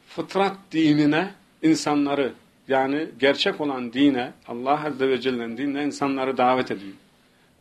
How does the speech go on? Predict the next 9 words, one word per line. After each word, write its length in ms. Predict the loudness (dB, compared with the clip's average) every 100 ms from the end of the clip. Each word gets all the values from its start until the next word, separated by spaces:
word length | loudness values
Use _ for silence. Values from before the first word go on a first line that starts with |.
| _ _ _ _ _ -4
Kendilerini 720 | -2 2 4 4 2 0 0 -4 -6 -6
<coughs> 300 | -16 _ _
yaratan, 600 | 0 2 2 0 -2 -2 0
rızık 340 | 2 2 2
veren, 340 | 2 2 -6 -12
hak 300 | -4 -4 2
olan 280 | 2 2 0
ilaha 640 | 2 4 4 2 0 -2 -6 _ _ _ _
yönlendiriyor 840 | 2 4 4 2 2 2 2 2